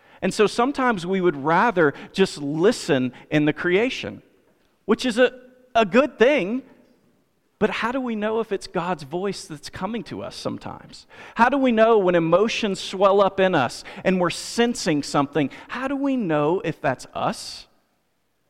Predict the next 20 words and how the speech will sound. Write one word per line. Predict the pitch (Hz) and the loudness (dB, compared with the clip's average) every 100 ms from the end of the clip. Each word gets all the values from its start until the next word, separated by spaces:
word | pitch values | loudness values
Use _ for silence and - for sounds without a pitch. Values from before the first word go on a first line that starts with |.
| _ _ _ - | _ _ _ -14
or | 143 | -10
God? | 175 202 135 - _ _ _ _ _ _ _ _ _ _ _ _ _ _ _ | -4 -4 -4 -12 _ _ _ _ _ _ _ _ _ _ _ _ _ _ _
How | - 156 | -18 -12
do | 214 | -8
we | 233 | -8
know? | 226 233 208 _ _ _ _ _ _ _ _ _ _ _ _ _ _ _ _ _ _ _ _ | -8 -10 -16 _ _ _ _ _ _ _ _ _ _ _ _ _ _ _ _ _ _ _ _
The | 151 151 | -8 -6
only | 180 202 214 | -6 -6 -4
way | 208 202 | -2 -2
we | 190 180 | -2 -4
know | 120 113 120 - _ _ _ _ _ - | -4 -6 -10 -16 _ _ _ _ _ -10
is | 135 | -6
if | 147 160 | -6 -2
we're | 151 - | -2 -2
already | 160 180 175 160 147 | -2 0 2 2 0
familiar | 139 - 143 127 139 143 160 160 131 147 139 - | -2 -4 -4 -2 0 0 0 -2 -2 -2 -4 -4
enough | 139 123 123 131 135 165 _ - - - - | -4 -2 -2 -4 -6 -10 _ -20 -20 -16 -8
with | 139 151 | -8 -4
his | 127 | -6
voice | 127 127 131 120 113 - | -6 -6 -4 -4 -8 -14